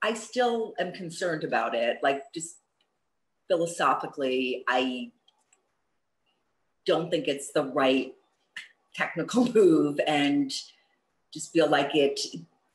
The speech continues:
goes against all the other, um, work we've been doing related to brain development and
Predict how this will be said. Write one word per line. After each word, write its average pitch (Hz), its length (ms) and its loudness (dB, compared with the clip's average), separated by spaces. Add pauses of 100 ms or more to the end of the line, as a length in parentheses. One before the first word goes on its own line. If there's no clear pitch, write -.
(1120)
goes 180 240 6
against 151 420 2
all 139 140 2
the 143 160 2
other, 131 760 4
um, 127 680 -2 (1600)
work 214 280 2
we've 170 140 0
been 143 140 -2
doing 135 280 0
related 139 380 0
to 147 260 -10
brain 139 300 2
development 131 840 -2 (160)
and 127 580 -10